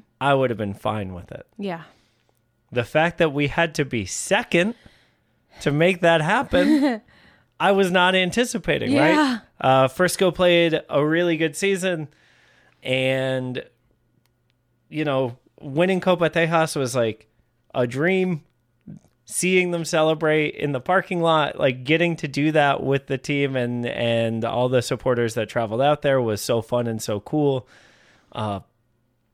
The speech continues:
Speaker 1: we had some really, really special times this year.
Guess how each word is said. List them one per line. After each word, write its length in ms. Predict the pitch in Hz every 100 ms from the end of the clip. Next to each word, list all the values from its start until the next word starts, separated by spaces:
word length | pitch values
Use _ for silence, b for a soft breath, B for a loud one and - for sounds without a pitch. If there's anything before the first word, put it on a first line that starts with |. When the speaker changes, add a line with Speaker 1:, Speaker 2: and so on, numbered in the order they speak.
| _ _ _ -
Speaker 1:
we 200 | 143 151
had 280 | 175 180 165
some 280 | 160 143 135
really, 440 | 143 147 143 135
really 400 | 123 135 131 120
special 400 | 107 - 117 -
times 340 | 98 117 107 98
this 220 | 101 -
year. 240 | 104 107